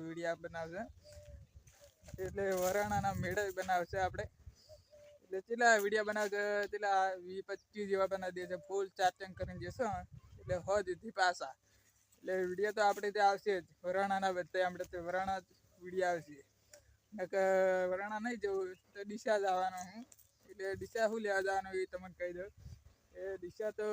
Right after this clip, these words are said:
એક ભાઈબંધ રહે, ઈકન જવાનો હું, થોડુંક કોમ છે, અને એક ભાઈને ભેગો થવા જવાનો હું, એ YouTube ચેનલ દ્વારા કામ. અને બીજી વાત, આપણે વીડિયો તો હમણાંથી આવતા જ છે,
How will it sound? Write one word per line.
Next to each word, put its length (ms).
એક 120
ભાઈબંધ 400
રહે, 80
ઈકન 320
જવાનો 360
હું, 240
થોડુંક 320
કોમ 260
છે, 140
અને 180
એક 80
ભાઈને 300
ભેગો 300
થવા 260
જવાનો 320
હું, 120
એ 80
YouTube 400
ચેનલ 260
દ્વારા 380
કામ. 120
અને 180
બીજી 280
વાત, 160
આપણે 200
વીડિયો 320
તો 120
હમણાંથી 460
આવતા 340
જ 20
છે, 120